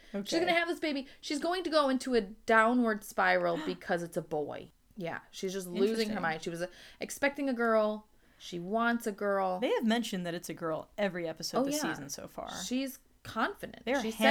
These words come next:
Speaker 2: hammering it
Speaker 1: today.
Speaker 2: in that it's gonna be a girl.
Speaker 1: Yeah.
Speaker 2: Yeah.
Speaker 1: So it's gonna be a boy, and I already know that because big old John's ham already told me.
Speaker 2: <laughs>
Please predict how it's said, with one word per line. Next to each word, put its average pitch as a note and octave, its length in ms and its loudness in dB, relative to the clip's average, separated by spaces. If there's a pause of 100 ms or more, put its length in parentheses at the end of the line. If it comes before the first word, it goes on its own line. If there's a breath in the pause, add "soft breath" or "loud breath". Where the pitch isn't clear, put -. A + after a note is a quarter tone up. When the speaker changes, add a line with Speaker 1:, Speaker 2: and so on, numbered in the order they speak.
Speaker 2:
hammering G#3 300 4
it F3+ 40 0
Speaker 1:
today. G#3+ 400 0
Speaker 2:
in F3 60 -8
that E3+ 100 -6
it's E3+ 140 -12
gonna E3 180 -10
be D#3+ 140 -10
a G#2+ 60 -14
girl. - 380 -10
Speaker 1:
Yeah. D#4 260 -4 (200)
Speaker 2:
Yeah. - 220 -16 (240)
Speaker 1:
So A3 160 -2
it's A3 100 -6
gonna C4+ 240 0
be D#4 140 -4
a D4 40 0
boy, D#3+ 280 2
and F#3+ 180 2
I G#3+ 100 4
already C#4 220 4
know F#3+ 240 2
that F3+ 180 2
because F#3+ 380 -2 (320)
big F3+ 160 2
old G#3+ 260 2
John's F#3+ 380 2
ham F#3+ 300 2
already G#3 220 2
told C3+ 280 -2
me. C3 260 -10
Speaker 2:
<laughs> - 40 -20